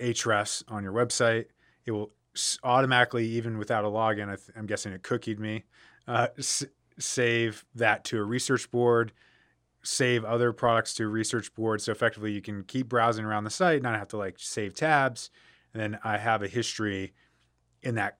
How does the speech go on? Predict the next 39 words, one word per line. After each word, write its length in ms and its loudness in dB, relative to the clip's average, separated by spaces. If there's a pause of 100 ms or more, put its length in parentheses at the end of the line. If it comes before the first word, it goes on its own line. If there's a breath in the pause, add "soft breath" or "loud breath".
(100)
context. 420 -2
I 80 0
thought 120 2
that 100 4
was 140 -2
very 500 2
innovative, 720 0 (400 soft breath)
uh, 240 0
and 140 -6
unique. 440 -2 (880)
Uh, 80 -8 (500)
guessing 260 2
that's 180 0
a 20 -14
product 340 6
team 200 0
a 40 0
little 280 6
bit, 300 4
but 120 6
I 40 8
would 120 0
love 160 6
to 120 4
hear 200 4
about 360 6 (260)
the 100 0
emphasis, 540 -4
the, 260 -2 (400 loud breath)
hear 220 6
about 160 8
that 140 6
product, 600 4
how 220 2
it 80 -2
came 200 -4
to 60 -4
be, 300 0
and, 240 -2